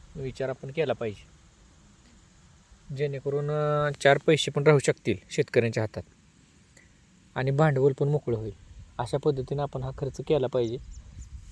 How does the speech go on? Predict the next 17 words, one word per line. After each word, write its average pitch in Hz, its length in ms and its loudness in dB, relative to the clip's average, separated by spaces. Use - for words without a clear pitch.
तुम्ही 131 140 -6
बघू 131 160 2
शकता, 131 360 -8
किती 131 220 -8
छान 131 320 -6
उगवलेला 123 460 -4
आहे. - 320 -14
पानाची 131 520 0
लांबी, 123 340 0
रुंदी 127 640 -4
भरपूर 127 440 -2
आहे. 131 100 -4
मात्र 123 280 -4
इथं 127 320 -8
तुम्ही 135 160 -4
बघताय 143 280 -4
आत्ता - 240 -6